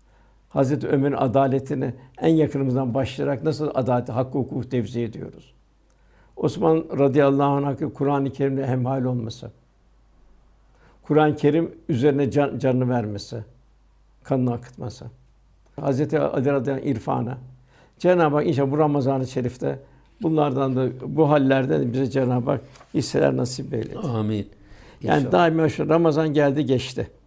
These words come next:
Speaker 1: Geçti bayramda. Gönlümüzde neler kaldı? Bu mübarek günler bize ne bıraktı? İşte bu Hülefâ-i Raşidîn'in dünyası gibi dünyadan bir hisse aldık mı? Bizi hangi kötü huylardan kurtardı Ramazan?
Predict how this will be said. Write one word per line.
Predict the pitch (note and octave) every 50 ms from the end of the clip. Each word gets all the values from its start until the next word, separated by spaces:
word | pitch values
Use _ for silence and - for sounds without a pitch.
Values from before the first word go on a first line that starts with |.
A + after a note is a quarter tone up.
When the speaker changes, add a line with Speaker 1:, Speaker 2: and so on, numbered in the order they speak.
| _ _ _ _ _ _ -
Speaker 1:
Geçti | - B2 A#2+ B2 - C#3 A#2+ A2 G2
bayramda. | B2 A#2+ A2+ G#2+ A2 G2+ F#2 - - F2 - _ _ _ _ - -
Gönlümüzde | C3+ C3 D3 D#3 D#3 E3+ E3 E3 D#3+ E3 F3 D#3
neler | D3 D3 D3 D#3+ E3+ D3+ C#3 -
kaldı? | - A#2 A2 G#2 E2+ - - - - _ _ _ _ _ _ _ _ _ -
Bu | E3 E3 F3+
mübarek | E3+ E3 D3+ D3+ D3+ D3 D3 E3 E3 E3 -
günler | D#3 D3+ D3 E3 E3 E3 - - - _ _ _ _ _ _ _ _ _ -
bize | C#3+ C#3+ D3 E3 E3 D#3+
ne | F3+ D#3
bıraktı? | C3 B2+ A2+ A2 A2 - - - - - _ _ _ _ _ _ _ _ _ _ -
İşte | - C3 - G3 D#3+ D#3+
bu | E3+ E3+ E3+ - - - - - - _ - - - _ _ - D3+
Hülefâ-i | D3 D#3 D#3+ D3+ D#3+ E3 D#3 D3+
Raşidîn'in | C#3 C#3 D3 A2+ - - D3+ C#3+ C#3+ D#3 D3+ C3+ A#2 - - - - - _ - - C#3+
dünyası | C#3+ C#3+ C#3+ C#3+ C#3+ C#3+ C#3 D3
gibi | D3 C#3 B2 B2 G#2+
dünyadan | A2+ C3+ C3+ C3+ C3+ C3+ C3+ C3+ C#3 C3+ B2+
bir | B2+ A#2+
hisse | A2+ - E3 B2 B2+ - -
aldık | - - A#2+ G#2+ - - -
mı? | - C#3 - - - - _ _ _ _ _ _ _ _ _ - - - - - _ _ _ _ -
Bizi | C#3 D3+ D3 D3 F#3 F#3
hangi | C#3+ D3+ F#3 G#3 F#3+ E3 F#3 F3
kötü | - E3+ E3 E3+ D3+
huylardan | D#3+ E3 D#3 D#3 D#3 D3+ C#3+ D#3 D#3 D3+ C#3+
kurtardı | - C#3 C3 - - B2+ B2 B2 A2 A2
Ramazan? | A#2+ A#2 A2+ A#2 G2+ A#2 C#3 C#3